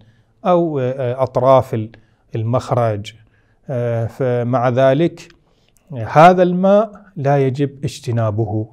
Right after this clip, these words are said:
يعني كأنه سيكون كأنه طاهر،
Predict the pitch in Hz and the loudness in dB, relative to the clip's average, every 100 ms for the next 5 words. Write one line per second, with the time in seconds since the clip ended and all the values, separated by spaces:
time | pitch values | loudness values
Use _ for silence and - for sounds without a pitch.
0 | - 127 117 123 123 131 131 127 117 127 | -4 -2 0 -4 -4 -4 -2 -2 -2 -4
1 | 139 - 143 127 123 156 156 147 - 147 | -6 -8 -4 -2 -2 -2 -2 -4 -4 -2
2 | 175 170 156 156 - 120 117 120 - | 0 0 0 0 0 2 0 -4 -14